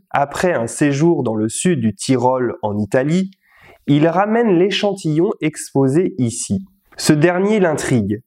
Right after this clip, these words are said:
car il ressemble à du calcaire, mais ne réagit pas au contact de l'acide chlorhydrique.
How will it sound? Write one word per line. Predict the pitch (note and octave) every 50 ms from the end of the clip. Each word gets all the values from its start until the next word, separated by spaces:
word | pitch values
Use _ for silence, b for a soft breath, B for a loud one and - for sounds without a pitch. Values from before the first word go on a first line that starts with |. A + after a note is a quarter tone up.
| _ _ _ _ _ -
car | - E3+ D#3+ D3
il | D#3 D#3+ D#3
ressemble | D3+ D#3+ F#3+ F#3+ F#3+ - G#3+ G3+ F3+ D#3 B2+
à | A2+
du | A2 A2 A2+ A2
calcaire, | - E3 D#3+ D#3+ D3+ - - F#3 F#3 F#3+ G3+ G3 - - - B B B B B B B B
mais | C#3 D3+ D#3+ F#3
ne | G3+ G#3+
réagit | G#3+ F3+ G3+ G3+ G3+ G3 F#3 D#3 D#3+ D#3+ D#3 -
pas | - A3 A3+ A#3 - -
au | C#3 C3+
contact | C3 - F3 F3 F3 F3+ G#3 G#3 G#3 - C#3
de | B2+ B2 B2+
l'acide | B2 B2+ C3 B2+ - - G3+ F#3+ F#3+
chlorhydrique. | - - D3+ D3 C3+ C#3 A#2 - G#2+ G2 F#2 - - - -